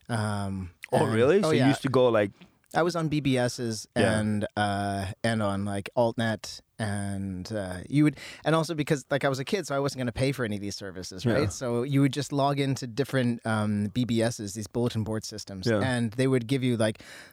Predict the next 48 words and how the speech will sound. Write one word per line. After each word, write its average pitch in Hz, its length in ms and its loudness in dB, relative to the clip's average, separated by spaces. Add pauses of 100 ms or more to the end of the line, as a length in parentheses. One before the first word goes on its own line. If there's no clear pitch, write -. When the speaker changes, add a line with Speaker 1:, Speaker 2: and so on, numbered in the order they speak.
(200)
Speaker 1:
mm, 185 240 4 (160)
twenty 147 460 2 (320)
free 143 200 2
minutes 131 460 0 (180)
or 127 360 2
a 131 40 0
f-, - 220 -8
an 135 120 2
hour 127 340 2
free 117 540 -2 (300)
every 110 200 0
day, 101 540 -2
like, 113 240 -2
a, 117 180 -4
per 123 220 0
user. 113 400 0
That's 107 220 -4
kind 127 180 -4
of 107 60 -4
how 113 100 0
they 107 140 0
manage 110 420 -2
their 107 180 -4
bandwidth. 131 440 0 (240)
Speaker 2:
Yeah. 110 160 6
Speaker 1:
And 143 80 2
so 143 80 -6
you 131 100 -2
would 123 100 -4
call 139 240 2
in 123 120 2
on 123 160 0
the, 117 220 -2 (160)
well, 120 220 2
you 117 120 -2
would 120 100 0
use 127 200 2
the 117 60 -8
modem 110 340 0
to, 101 340 -4 (100)
uh, 113 100 0
Speaker 2:
Yeah. 104 280 2
Speaker 1:
use 107 160 -4
the 113 80 -12
phone 135 260 0
line. 113 200 0
It - 120 -4
makes, 113 280 -2